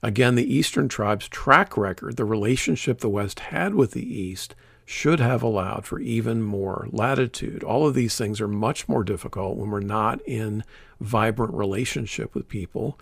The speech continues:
So, for one thing, that's a call to being in vibrant relationship, and also a matter of who would do the confronting. It's those who are in those sort of relationships with others who are in the best position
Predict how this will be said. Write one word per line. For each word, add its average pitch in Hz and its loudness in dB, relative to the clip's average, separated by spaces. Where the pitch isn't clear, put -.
So, 110 2
for 120 -2
one 117 2
thing, 104 0
that's 113 -2
a 127 -2
call 110 2
to 107 -2
being 110 2
in 160 4
vibrant 98 -4
relationship, 104 -4
and 123 0
also 117 4
a 113 4
matter 101 0
of 98 -2
who 139 6
would 117 4
do 113 2
the 117 0
confronting. 101 -4
It's - -8
those 107 -4
who 120 -2
are 101 -2
in 147 0
those 113 0
sort 104 -4
of 101 -4
relationships 101 -4
with 123 -6
others 113 -2
who 120 -4
are - -2
in 107 -2
the 104 -4
best 104 -6
position 107 -4